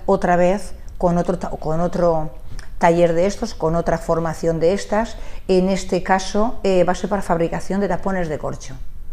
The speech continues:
Otra modalidad que se empezará, este se, eh, el anterior se hizo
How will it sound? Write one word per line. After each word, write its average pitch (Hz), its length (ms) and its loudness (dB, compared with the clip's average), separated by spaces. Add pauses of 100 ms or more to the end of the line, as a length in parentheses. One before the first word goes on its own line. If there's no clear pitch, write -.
(180)
Otra 170 260 2
modalidad 170 600 2 (520)
que 180 160 4
se 170 140 0
empezará, 170 640 0
este 180 320 0
se, 156 480 0 (400)
eh, 180 320 -2
el 185 80 2
anterior 170 500 2
se 165 200 -2
hizo 180 340 -2